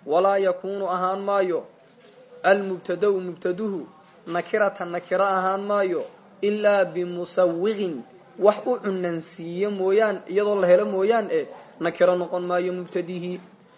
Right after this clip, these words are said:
Walmusawwiqaatu, waxyaalaha u cunansiiyaana, nakiradu inay noqoto mubtade, kathiiratun, waa ay fara badan tahay. Aa, aad iyo aad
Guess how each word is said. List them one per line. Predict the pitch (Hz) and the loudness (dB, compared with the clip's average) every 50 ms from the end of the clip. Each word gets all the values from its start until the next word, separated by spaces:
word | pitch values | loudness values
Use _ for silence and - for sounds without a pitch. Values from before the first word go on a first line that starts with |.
| _ _ _ - | _ _ _ 0
Walmusawwiqaatu, | 185 196 214 233 220 196 185 180 - - 185 185 185 185 180 180 165 180 196 214 214 - - 139 - - - - - - - | 4 4 4 4 2 -2 -4 0 0 2 2 2 2 0 0 4 4 4 6 4 4 2 -4 -14 -16 -20 -20 -20 -20 -4 -2
waxyaalaha | 190 175 - 185 185 196 196 208 220 214 208 202 | 0 2 4 6 8 8 8 8 8 6 6 4
u | 233 233 | 2 2
cunansiiyaana, | 233 214 190 185 180 175 175 175 - 175 175 175 175 170 170 175 175 170 - - - | 0 0 0 0 0 -2 -2 -4 -6 -4 0 2 4 4 4 2 0 -2 -4 -6 -8
nakiradu | 185 175 - 185 190 208 208 | -8 0 4 4 4 4 4
inay | 202 208 202 185 | 0 -2 -2 -2
noqoto | 180 165 185 175 - 220 | -2 -2 -2 -2 0 -2
mubtade, | 220 185 160 - 175 165 160 160 156 - - - _ _ _ - | -2 -2 0 0 0 2 2 0 -2 -4 -8 -14 _ _ _ -14
kathiiratun, | - 170 170 - 180 175 196 196 185 180 180 - - 202 202 208 208 208 208 196 - | -14 -14 -8 -4 -2 2 2 4 4 2 2 0 -4 -8 -8 -6 -6 -8 -8 -6 0
waa | 165 180 190 196 185 - | 4 6 6 8 6 6
ay | 180 185 185 185 | 4 2 0 0
fara | 180 - 196 202 180 175 | -2 -2 0 2 2 2
badan | 170 180 180 185 185 185 180 | 2 0 0 0 0 -2 2
tahay. | 185 180 180 180 185 180 180 180 175 180 226 233 - - - _ _ _ _ 127 | 4 6 6 6 4 4 0 -4 -6 -6 -6 -8 -8 -14 -20 _ _ _ _ -4
Aa, | 135 127 120 - - - - - | -2 -2 -2 -4 -6 -14 -6 0
aad | - 185 190 180 170 | 4 6 6 6 4
iyo | 170 180 180 | 4 2 4
aad | 196 196 - | 4 4 2